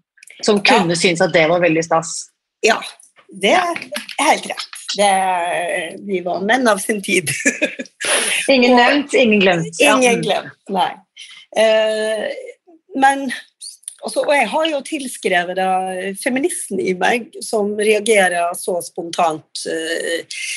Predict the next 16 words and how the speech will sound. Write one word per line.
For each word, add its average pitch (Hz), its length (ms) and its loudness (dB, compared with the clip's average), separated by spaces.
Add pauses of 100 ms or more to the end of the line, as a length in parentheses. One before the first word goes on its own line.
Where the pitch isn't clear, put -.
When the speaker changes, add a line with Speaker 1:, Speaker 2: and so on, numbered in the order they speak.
(240)
Speaker 2:
på, 180 100 2 (180)
på - 160 -4
den 180 220 4
slags, - 520 -8
eh, 170 360 2 (320)
flørt, 185 560 0
eller 180 160 4
hva 180 140 2
det 175 120 -4
nå 170 60 -4
var, 190 180 2 (680)
eh, 220 720 2 (300)
at - 140 -8
jeg 208 200 -2 (180)
faktisk - 440 -6
ikke 190 200 -10